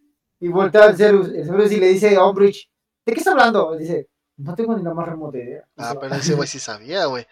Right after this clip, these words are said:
Speaker 2: Y,
Speaker 1: Sí.
Speaker 2: y supo, güey, quién era, güey. <clears throat> Bueno, y, pues, bueno, en, en la, al final del libro, pues, él se reencuentra con su gran amigo que es Sirius.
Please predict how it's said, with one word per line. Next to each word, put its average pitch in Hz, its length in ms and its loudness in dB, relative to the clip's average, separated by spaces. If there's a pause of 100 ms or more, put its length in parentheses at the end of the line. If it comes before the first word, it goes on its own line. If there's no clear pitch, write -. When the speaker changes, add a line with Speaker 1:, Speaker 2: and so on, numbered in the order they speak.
(200)
Speaker 2:
Y, 170 120 -12
Speaker 1:
Sí. 151 100 -12 (320)
Speaker 2:
y 147 80 -14
supo, 226 560 2
güey, 127 240 -4
quién 131 220 -14
era, 262 240 -8
güey. - 180 -16 (480)
<clears throat> 226 520 -8 (520)
Bueno, 185 340 -2
y, 139 380 -8
pues, 233 160 -6
bueno, 302 180 -8
en, 180 180 -12 (400)
en 135 140 -12
la, 123 220 0
al 131 80 -6
final 156 280 -10
del 196 160 -8
libro, 226 320 -8
pues, - 200 -14
él 143 100 -10
se 151 160 -8
reencuentra 139 480 -10
con 113 180 -18
su 120 160 -18
gran 135 220 -10
amigo 143 340 -12
que 135 120 -20
es 131 60 -12
Sirius. 214 460 -12